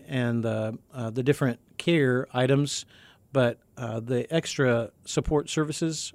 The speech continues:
on the academic and the, uh, the health side for the student athletes that, uh, was not previously av-,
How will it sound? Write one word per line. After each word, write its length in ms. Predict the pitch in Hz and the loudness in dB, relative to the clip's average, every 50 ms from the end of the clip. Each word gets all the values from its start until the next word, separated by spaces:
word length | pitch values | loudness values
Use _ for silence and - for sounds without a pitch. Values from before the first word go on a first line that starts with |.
| - | -6
on 160 | - 131 123 120 | -2 0 0 2
the 120 | 117 117 | 2 2
academic 600 | 120 120 - 135 120 123 123 127 123 - - - _ _ _ - - - - - _ - | 0 0 0 0 2 4 2 2 2 0 -6 -16 _ _ _ -20 -20 -20 -20 -20 _ -2
and 300 | 135 127 123 117 117 113 | 0 2 2 2 0 0
the, 380 | 110 110 110 110 110 110 110 - | -2 -2 -2 -4 -4 -4 -6 -8
uh, 180 | - 135 113 113 | -10 -10 -10 -6
the 100 | 113 123 | -2 2
health 200 | 131 143 151 143 | 4 4 4 4
side 380 | - - 135 120 120 131 143 139 - _ _ _ _ _ _ - _ | 2 2 2 4 4 2 0 -4 -10 _ _ _ _ _ _ -20 _
for 180 | _ - 151 139 | _ 2 4 4
the 80 | 131 | 4
student 300 | 123 - - 131 120 123 | 2 2 0 0 2 2
athletes 420 | 120 117 - 139 127 120 - - - | 0 0 0 0 0 0 -2 -6 -8
that, 260 | - - 117 113 - _ - | -6 -6 -6 -6 -6 _ -8
uh, 100 | 120 117 | -8 -6
was 200 | 113 117 127 117 | -4 -4 -4 -2
not 240 | 156 151 147 - - | 0 0 0 0 0
previously 400 | - 147 131 120 120 - - 113 | 0 0 0 0 0 -2 -4 -6
av-, 140 | 104 110 120 | -8 -8 -10